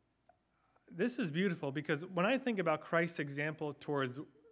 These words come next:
doing the will of the Father, I always come to the Garden of Gethsemane, right? Where you see a real interaction where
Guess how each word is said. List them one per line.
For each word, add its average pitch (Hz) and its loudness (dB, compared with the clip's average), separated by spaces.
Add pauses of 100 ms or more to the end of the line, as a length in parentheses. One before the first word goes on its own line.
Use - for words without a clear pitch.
(180)
doing 160 2
the 143 0
will 147 2
of 139 0
the 131 -4
Father, 135 -2 (580)
I 135 4
always 185 4
come 170 -2
to 143 -6
the 139 0
Garden 135 2
of 117 -4
Gethsemane, 120 -6 (840)
right? 135 0
Where 139 2 (1400)
you 156 -4
see 240 2 (220)
a 151 4
real 151 2 (880)
interaction 170 4
where 139 6